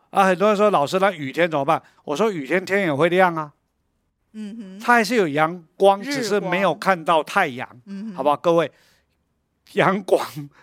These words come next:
Speaker 1: 阳光不是代表你见到太阳直射那个光，哦。
Speaker 2: 嗯，日光啦，安尼较好理解。
Speaker 1: 对。你只要用晒到日光，啊，最好晒到的日光是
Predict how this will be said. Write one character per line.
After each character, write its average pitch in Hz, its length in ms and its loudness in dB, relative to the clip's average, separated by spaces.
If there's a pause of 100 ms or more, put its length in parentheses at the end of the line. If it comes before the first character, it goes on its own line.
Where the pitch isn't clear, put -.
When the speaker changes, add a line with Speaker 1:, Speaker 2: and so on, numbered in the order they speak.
(180)
Speaker 1:
阳 165 320 4
光 202 340 2
不 156 180 -8
是 170 140 -6
代 170 200 0
表 131 180 -8
你 127 140 -10
见 185 180 0
到 170 140 -2
太 180 220 -2
阳 135 260 -4
直 127 240 -8
射 151 180 -2
那 131 100 -4
个 120 140 -10
光， 127 340 -6 (680)
哦。 135 340 -2
Speaker 2:
嗯， 165 160 -20 (140)
日 247 180 -10
光 196 280 -8
啦， 156 280 -16
安 175 140 -18
尼 180 60 -12
较 175 180 -4
好 202 100 -6
理 175 140 -14
解。 139 220 -20
Speaker 1:
对。 - 340 -8
你 185 60 -2
只 175 80 0
要 175 120 6
用 180 240 -2
晒 208 220 2
到 190 160 4
日 185 180 0
光， 170 280 0
啊， 185 220 2
最 214 240 0
好 143 160 0
晒 180 220 0
到 170 160 2
的 143 140 -4
日 165 180 -4
光 151 280 -2
是 147 280 -6